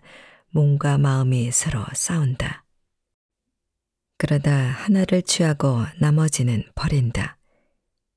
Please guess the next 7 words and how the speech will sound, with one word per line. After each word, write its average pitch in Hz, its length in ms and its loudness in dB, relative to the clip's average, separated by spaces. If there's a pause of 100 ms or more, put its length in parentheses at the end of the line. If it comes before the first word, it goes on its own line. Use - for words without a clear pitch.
(560)
현재의 180 400 2
습관을 165 460 0
선택하면 139 880 2
현실에 - 460 0
붙잡히는 160 640 0
사람이 123 560 0
된다. 127 480 -2